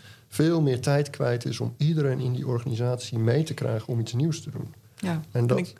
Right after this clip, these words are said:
Speaker 2: en ik denk ook, Harry, dat, en daar hebben we denk ik met dank ook aan het Oranje Fonds, heb ik zo goed geleerd dat het dus niet alleen een plannetje is op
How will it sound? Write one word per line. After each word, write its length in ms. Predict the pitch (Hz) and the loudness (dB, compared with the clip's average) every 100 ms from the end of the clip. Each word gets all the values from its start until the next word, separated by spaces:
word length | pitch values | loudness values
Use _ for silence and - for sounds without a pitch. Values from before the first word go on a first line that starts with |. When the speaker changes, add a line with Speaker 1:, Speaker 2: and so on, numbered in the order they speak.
| _ | _
Speaker 2:
en 140 | 214 | 0
ik 140 | 220 196 | 2 2
denk 220 | 233 233 | 0 2
ook, 240 | 202 - - | -2 -4 -6
Harry, 320 | - 202 202 | 0 4 4
dat, 280 | 185 202 - - - | 4 2 0 -14 -10
en 340 | - 196 190 | -2 2 2
daar 220 | 185 220 | 4 4
hebben 260 | 220 208 196 | 2 0 -2
we 100 | 202 | -2
denk 200 | 202 202 | 0 0
ik 120 | 185 | -2
met 400 | - 190 190 185 | -2 0 2 2
dank 240 | 180 214 214 | 4 2 0
ook 140 | 202 | -4
aan 60 | 185 | -4
het 100 | 170 | -2
Oranje 340 | 180 208 240 | 0 2 0
Fonds, 280 | 220 220 - - - - | -2 -4 -4 -10 -16 -2
heb 140 | 196 | 2
ik 100 | 202 | 2
zo 240 | - 233 | 2 0
goed 220 | 240 220 - | 0 -4 -4
geleerd 320 | 190 202 202 | 0 2 0
dat 140 | 185 | -4
het 200 | 190 160 | -6 -4
dus 160 | 190 196 | -2 2
niet 200 | 202 196 | 0 0
alleen 340 | 202 202 180 - - - - - | 0 0 -2 -6 -18 -18 -20 -2
een 240 | 202 196 - _ | 0 0 -2 _
plannetje 440 | - 247 247 - - | 2 2 2 -2 -2
is 240 | 180 - - | -2 -4 -4
op 280 | 170 - | -4 -6